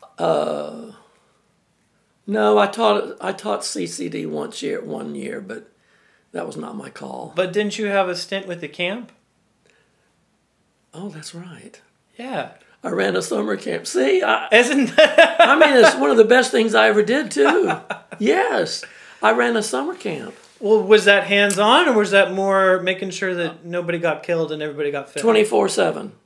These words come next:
Speaker 2: Okay.
Speaker 1: And we had, uh, oh, it was wonderful.
Speaker 2: What was that
Speaker 1: I
Speaker 2: called?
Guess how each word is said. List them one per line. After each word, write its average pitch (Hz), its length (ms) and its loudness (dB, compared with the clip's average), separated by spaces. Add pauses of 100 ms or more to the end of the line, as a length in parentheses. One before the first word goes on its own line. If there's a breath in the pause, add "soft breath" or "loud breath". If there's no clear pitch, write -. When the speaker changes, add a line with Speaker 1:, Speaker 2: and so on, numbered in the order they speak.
Speaker 2:
Okay. 151 400 -6 (340 soft breath)
Speaker 1:
And 175 220 -2
we 170 160 -2
had, 175 280 0
uh, 170 400 0 (320 soft breath)
oh, 262 180 8
it 247 40 6
was 202 100 4
wonderful. 170 720 0 (260)
Speaker 2:
What 170 100 -2
was 185 80 0
that 208 120 4
Speaker 1:
I 226 60 4
Speaker 2:
called? 214 360 4